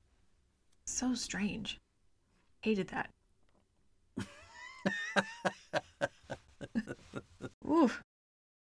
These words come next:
Speaker 2: Any other first and first mostly thoughts?
Speaker 1: Uh, the neighbors really,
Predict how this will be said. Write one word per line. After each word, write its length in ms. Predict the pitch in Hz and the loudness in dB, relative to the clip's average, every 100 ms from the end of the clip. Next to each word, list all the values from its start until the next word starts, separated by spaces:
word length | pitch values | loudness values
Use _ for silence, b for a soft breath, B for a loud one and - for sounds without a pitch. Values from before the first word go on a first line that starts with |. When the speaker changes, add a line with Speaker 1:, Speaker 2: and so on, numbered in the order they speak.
| _ _ _ _ _ - b b b b - | _ _ _ _ _ -20 b b b b 6
Speaker 2:
Any 220 | 165 202 | 12 12
other 240 | 196 190 | 12 12
first 400 | 165 185 190 - | 12 10 10 8
and 160 | 180 165 | 4 6
first 280 | 175 165 - | 8 8 10
mostly 420 | 147 165 - 185 | 10 10 6 6
thoughts? 580 | 190 196 214 - - - - - _ _ - _ _ _ _ _ _ _ _ _ _ _ | 10 12 10 6 -4 -6 -14 -20 _ _ -20 _ _ _ _ _ _ _ _ _ _ _
Speaker 1:
Uh, 360 | 240 247 254 254 | 10 12 12 10
the 120 | 240 | 10
neighbors 500 | 240 247 294 320 285 | 10 10 10 8 8
really, 640 | 208 214 226 233 233 233 | 6 8 10 10 10 8